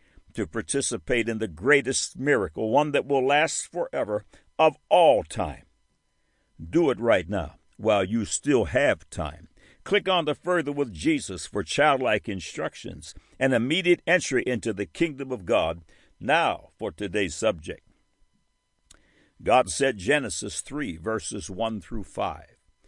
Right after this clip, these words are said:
"Now the serpent was more subtle than any beast of the field which the Lord God had made. And he said unto the woman, "Yea, hath God said, Ye shall not eat of every tree of the garden?"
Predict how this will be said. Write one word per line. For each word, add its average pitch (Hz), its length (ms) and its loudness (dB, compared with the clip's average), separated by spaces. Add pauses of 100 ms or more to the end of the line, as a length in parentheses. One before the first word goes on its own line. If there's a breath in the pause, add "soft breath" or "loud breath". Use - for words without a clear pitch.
(200 soft breath)
"Now 104 180 4
the 104 140 -2
serpent 180 500 -2
was 123 220 -4
more 143 200 2
subtle 95 500 -2
than 101 180 0
any 123 240 -2
beast 135 420 -4
of 95 160 -6
the 85 140 -8
field 95 440 -4
which 95 280 -10
the 104 100 -6
Lord 117 340 2
God 120 300 0
had 95 300 2
made. 113 460 -4 (420 soft breath)
And 139 160 2
he 160 80 4
said 180 320 4
unto 127 280 0
the 104 120 -2
woman, 113 340 -2 (420)
"Yea, 90 380 0
hath 101 320 2
God 113 300 0
said, 117 500 -2
Ye 95 240 -4
shall 117 260 -2
not 110 300 0
eat 123 320 -4
of 92 160 -2
every 98 240 0
tree 120 300 -4
of 92 100 -2
the 98 100 -6
garden?" 123 540 2